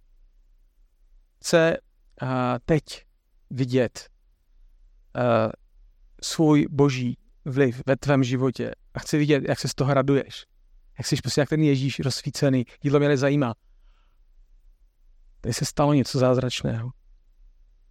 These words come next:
Ale taky chce, aby, eh, skrze tebe ten vliv proudil dál. A aby Bůh měnil tvé okolí. Protože taky platí, že se už dávno bělají ty lány ke ždi.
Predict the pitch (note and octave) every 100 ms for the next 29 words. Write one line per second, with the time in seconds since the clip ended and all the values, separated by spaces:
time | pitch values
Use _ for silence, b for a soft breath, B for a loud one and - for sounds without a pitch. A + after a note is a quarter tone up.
0 | _ _ _ _ - _ - F3 D#3 E3
1 | - E3+ D#3+ D3+ D3 D#3 D3+ D3 - C#3+
2 | C#3 - F3+ D#3+ F3+ C#3+ C3+ B2+ C3+ B2+
3 | C3+ B2+ - D3 C3+ C#3+ C3+ C3 A#2+ A2
4 | - _ _ _ _ _ _ _ _ _
5 | - _ _ _ _ _ _ _ B2 B2
6 | B2 A#2+ - _ _ _ _ _ _ _
7 | _ - _ _ B2 D3 C#3+ D#3+ D3+ D3+
8 | D3+ - D3+ C#3 - C#3 A#2+ - _ _
9 | _ _ - C3 C#3+ B2 D3+ C#3 C3+ -
10 | D#3 D3 C3+ - C3 A#2+ - _ _ _
11 | _ _ _ - C3 C#3 - D#3+ - D#3
12 | - D#3 C#3+ C#3 C3 A#2 B2 B2 B2 B2
13 | - C3+ B2+ B2+ B2+ C3+ B2 A#2